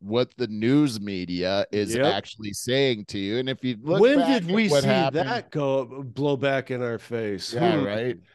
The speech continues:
Speaker 2: All right.
Speaker 1: Yeah, and look at the billions and billions and billions of dollars each one of these g-, uh, people made and all
Speaker 2: Mm.
Speaker 1: the yachts and all that kind of stuff.
Speaker 2: Yeah.
Speaker 1: Eliminate pharma commercials,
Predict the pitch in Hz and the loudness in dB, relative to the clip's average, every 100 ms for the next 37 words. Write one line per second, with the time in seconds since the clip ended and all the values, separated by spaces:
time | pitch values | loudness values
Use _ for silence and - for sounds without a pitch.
0 | _ - 117 135 175 110 90 135 160 220 | _ -8 -2 2 4 2 -2 -2 2 2
1 | 233 214 185 127 113 180 180 165 147 117 | 0 -4 -6 -6 0 4 4 4 2 -2
2 | 101 120 117 95 151 170 147 123 113 107 | -6 -6 -8 -2 2 2 2 0 -2 -6
3 | 117 104 90 131 151 151 147 143 117 120 | -8 -8 -4 0 2 2 0 -4 -2 0
4 | 117 117 113 104 113 - 107 104 101 98 | 0 -2 -4 -6 -8 -4 -4 -4 -4 -4
5 | 85 95 - 107 104 113 104 98 95 - | -6 -10 -8 -10 -8 -8 -6 -4 -6 -6
6 | 110 110 110 104 - 101 92 107 117 107 | -6 -4 -6 -8 -6 -6 -4 -6 -4 -2
7 | 113 104 98 104 104 101 - 98 110 170 | 0 -2 -4 -2 0 -2 -4 -6 -2 0
8 | 165 135 123 113 104 - 101 101 123 120 | 0 -2 -4 -6 -8 -6 -4 2 2 2
9 | 143 147 147 143 - 117 117 113 107 104 | 0 0 -2 -2 -2 -2 -2 -4 -4 -2
10 | 101 - 98 92 | -2 -2 -4 -4